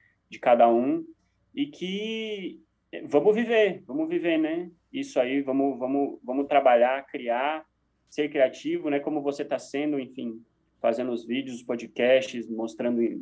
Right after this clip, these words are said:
conhecimento pra galera. Acho que bora viver, porque eu acho que eu vi, né? Eu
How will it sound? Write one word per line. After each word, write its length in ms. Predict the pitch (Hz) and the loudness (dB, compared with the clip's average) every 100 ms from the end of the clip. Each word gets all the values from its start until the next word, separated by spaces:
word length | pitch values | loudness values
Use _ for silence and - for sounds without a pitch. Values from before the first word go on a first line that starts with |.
| - | -6
conhecimento 520 | 127 123 - 117 113 | -4 -4 -2 -2 0
pra 120 | 120 | 2
galera. 500 | 113 110 113 131 139 - _ _ _ _ _ | 4 6 6 4 2 -6 _ _ _ _ _
Acho 280 | 123 131 - | -4 -4 -6
que 560 | 156 160 160 156 147 | -2 0 4 4 4
bora 260 | 139 147 214 | 4 6 6
viver, 440 | 214 208 180 190 | 4 -2 -2 -2
porque 140 | 208 208 | 0 -2
eu 40 | |
acho 140 | 196 190 | -2 -4
que 140 | 175 | -12
eu 120 | 165 | -10
vi, 300 | 156 185 196 - | -10 -10 -10 -14
né? 260 | 135 156 151 | -6 -4 -2
Eu 200 | 143 139 | -6 -8